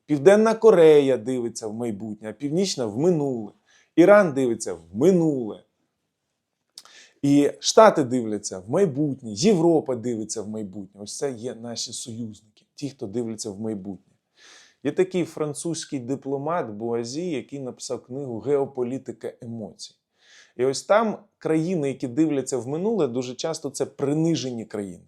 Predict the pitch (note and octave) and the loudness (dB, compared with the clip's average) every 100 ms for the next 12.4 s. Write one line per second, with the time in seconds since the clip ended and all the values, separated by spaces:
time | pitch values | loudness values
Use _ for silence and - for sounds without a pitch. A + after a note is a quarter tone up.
0 | _ E3+ F#3 E3 D3+ B2 A2+ - C#3 - | _ -2 0 0 0 -2 -8 -6 -8 -6
1 | A#2+ A2 C#3 B2+ - B2+ C3+ A#2 G2+ - | -8 -4 -4 -4 -6 -10 -8 -8 -10 -12
2 | A2+ G#2+ _ _ _ _ A#2+ B2+ B2+ C#3+ | -14 -14 _ _ _ _ -6 -6 -2 0
3 | C3 B2 A#2+ G2 - - _ - C#3+ C3 | 0 -2 -4 -8 -10 -16 _ -10 -6 -4
4 | A2+ A2 G#2+ G#2+ G2 F2+ F#2+ F2 - A#2+ | -4 -8 -12 -12 -12 -14 -18 -20 -6 -2
5 | D3 F3 G3+ F3+ E3+ D#3 D3 A2 A#2+ C3 | 2 2 2 0 -6 -10 -16 -10 -10 -8
6 | A2+ A#2+ G#2 - G2 C#3 B2+ E3+ D#3+ D3 | -8 -8 -10 -10 -6 -6 -6 -6 -6 -8
7 | B2+ A2+ A2+ E3 B2+ A2 A#2 - _ _ | -10 -10 -10 -10 -10 -10 -12 -14 _ _
8 | - - A2+ - _ _ _ _ _ _ | -16 -14 -14 -16 _ _ _ _ _ _
9 | _ C#3 D#3+ - - D3+ D#3 D3+ D3+ G3+ | _ -6 -6 -8 -8 -6 -2 -4 -4 -4
10 | E3+ D3 _ F#3+ F#3 F3+ F3 D#3 C#3+ C3+ | -4 -6 _ -4 -2 -4 -6 -8 -8 -10
11 | G#2+ A2 G#2+ - C3+ B2+ A#2 A2+ A2 - | -10 -14 -14 -12 -8 -8 -8 -8 -10 -12
12 | - - _ | -16 -20 _